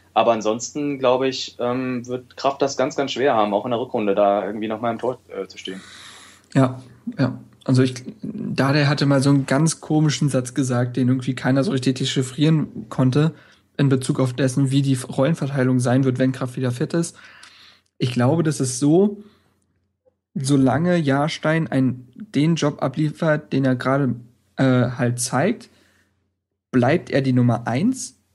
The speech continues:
Speaker 2: aber den Status der eigentlich Nummer eins wird Kraft behalten. Sobald also Jahrstein Böcke liefert, wie du schon gesagt hast, ist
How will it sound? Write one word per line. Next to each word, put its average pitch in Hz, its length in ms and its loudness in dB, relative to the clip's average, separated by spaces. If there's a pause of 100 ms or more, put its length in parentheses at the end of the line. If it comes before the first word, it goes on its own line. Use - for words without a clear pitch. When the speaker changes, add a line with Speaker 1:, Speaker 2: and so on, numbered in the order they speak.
(380)
Speaker 2:
aber 135 160 0
den 139 160 0
Status 160 560 -4
der - 200 -6
eigentlich 208 360 2
Nummer 175 260 2
eins - 300 -2
wird 156 180 -2
Kraft - 340 -6
behalten. 131 440 2
Sobald 127 440 2
also 151 240 -2
Jahrstein 156 680 -2 (240)
Böcke 143 280 2
liefert, 170 440 2
wie 165 60 -2
du 147 120 -2
schon 139 180 -4
gesagt 131 380 0
hast, 175 300 0 (460)
ist 147 300 2